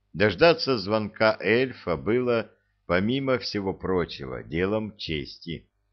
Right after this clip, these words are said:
Но дождались мы другого звонка. И, как это не смешно, я почти точно угадал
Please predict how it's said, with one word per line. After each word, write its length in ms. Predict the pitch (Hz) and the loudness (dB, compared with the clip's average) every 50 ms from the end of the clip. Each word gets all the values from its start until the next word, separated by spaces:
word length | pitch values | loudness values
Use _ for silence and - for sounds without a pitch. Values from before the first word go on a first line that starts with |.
| _ _ _ _ _ _ _ _ _ _ _ _ _ _ _ _ _ _ _ | _ _ _ _ _ _ _ _ _ _ _ _ _ _ _ _ _ _ _
Но 180 | - 143 190 196 | 2 4 4 6
дождались 760 | 131 160 139 117 92 90 104 139 156 160 156 151 135 - - | 6 6 6 6 4 4 6 6 6 6 4 2 -2 -4 -4
мы 200 | 92 95 104 110 | -2 -2 0 0
другого 520 | 113 127 127 113 73 78 76 71 69 69 | -2 -2 -4 -4 -2 -2 -2 0 -2 -4
звонка. 560 | - - 69 69 67 - - 67 67 67 - _ _ _ _ _ _ _ _ _ _ _ | -4 -6 -10 -10 -10 -10 -8 -6 -6 -6 -8 _ _ _ _ _ _ _ _ _ _ _
И, 160 | - 104 110 | -4 -4 -4
как 460 | - - - - 123 110 90 - - 95 | -4 -4 0 4 4 4 4 2 0 0
это 260 | 92 82 - 76 76 | 0 0 -2 -6 -8
не 160 | 71 73 71 | -8 -8 -10
смешно, 680 | - - 67 67 - - - - 165 165 143 - - _ _ _ _ _ _ _ _ _ _ _ | -10 -12 -12 -12 -12 -12 -6 -4 -2 -2 -2 -2 -6 _ _ _ _ _ _ _ _ _ _ _
я 140 | - 156 165 | 4 4 4
почти 400 | - 151 139 - - - - 117 | 4 4 2 0 -2 -4 -6 -6
точно 640 | 107 - _ - 127 117 95 - - 82 85 85 85 | -8 -4 _ 4 4 4 4 2 -2 -4 -4 -4 -2
угадал 520 | 82 80 110 131 156 160 151 139 - - | 0 0 2 2 4 2 2 2 -2 -8